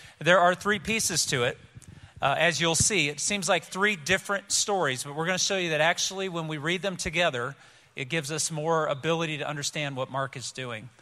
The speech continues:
So we'll begin. Mark chapter eight, verse twenty-two. They came to Bethsaida, and some people brought a blind man and begged Jesus to touch him. He took the blind man by the hand and led him outside the village.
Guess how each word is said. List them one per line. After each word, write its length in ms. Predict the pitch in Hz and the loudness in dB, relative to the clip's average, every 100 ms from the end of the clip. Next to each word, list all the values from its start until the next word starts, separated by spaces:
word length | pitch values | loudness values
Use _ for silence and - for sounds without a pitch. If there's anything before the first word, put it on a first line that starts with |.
| _ _ - | _ _ -6
So 140 | 160 | 0
we'll 120 | 165 | 0
begin. 280 | 165 135 120 | 2 0 2
Mark 200 | 147 165 | 2 4
chapter 300 | 202 196 185 | 2 2 0
eight, 220 | 139 135 | 0 -2
verse 240 | 139 143 - | -4 -4 -4
twenty-two. 640 | - 135 117 - 107 110 - _ _ _ - _ _ - _ _ - | -4 -4 -4 -6 -6 -8 -16 _ _ _ -20 _ _ -20 _ _ -2
They 120 | 151 | -2
came 300 | - 208 226 | 2 0 0
to 180 | 190 202 | -4 2
Bethsaida, 680 | 185 - 190 175 127 127 160 | 2 4 6 6 8 6 4
and 160 | 147 | 2
some 180 | - 165 | 2 0
people 300 | 196 214 202 | 0 0 2
brought 260 | 151 160 156 | 8 8 8
a 60 | |
blind 400 | 131 151 165 175 | 4 4 4 4
man 280 | 127 120 127 | 2 2 2
and 200 | 135 131 | -2 2
begged 260 | 156 165 131 | 2 2 0
Jesus 380 | 160 143 143 - | 0 0 -2 -2
to 100 | 131 | -2
touch 280 | - 123 - | 0 0 -2
him. 180 | 95 - _ _ _ _ - - | -8 -14 _ _ _ _ -20 -2
He 100 | 170 | 2
took 220 | 233 247 | 4 4
the 80 | 196 | 6
blind 260 | 180 185 | 8 8
man 160 | 165 151 | 4 8
by 140 | 151 | 8
the 100 | 147 | 8
hand 380 | 135 156 143 131 | 4 2 2 2
and 100 | 127 | 2
led 140 | 147 143 | 2 4
him 140 | 147 | 2
outside 400 | 139 - 147 135 | 2 4 2 2
the 60 | 113 | -2
village. 500 | 131 120 110 - | -2 -2 -4 -8